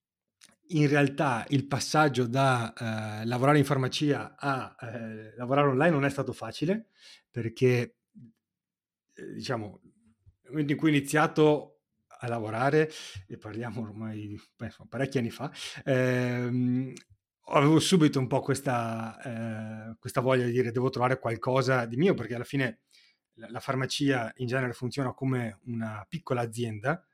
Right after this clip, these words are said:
nella maggior parte dei casi, almeno tutte quelle che, che ho conosciuto, e l-, l-, almeno il, la mia valutazione era che c'era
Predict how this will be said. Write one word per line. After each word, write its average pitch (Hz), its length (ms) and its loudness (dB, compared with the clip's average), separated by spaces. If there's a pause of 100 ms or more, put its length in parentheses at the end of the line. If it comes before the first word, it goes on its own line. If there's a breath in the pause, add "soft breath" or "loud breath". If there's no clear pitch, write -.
nella 101 140 -12
maggior 95 220 -12
parte 107 220 -10
dei 101 100 -14
casi, 95 180 -16
almeno 95 200 -16
tutte 113 200 -14
quelle 117 240 -10
che, 104 320 -16
che - 120 -20
ho 98 180 -20
conosciuto, 131 640 -6 (1300 loud breath)
e 151 220 2
l-, 151 240 2
l-, 147 240 0
almeno 156 300 4
il, 147 280 4
la 139 100 2
mia 170 160 8
valutazione 147 520 4
era 135 140 0
che - 100 -12
c'era 127 420 -4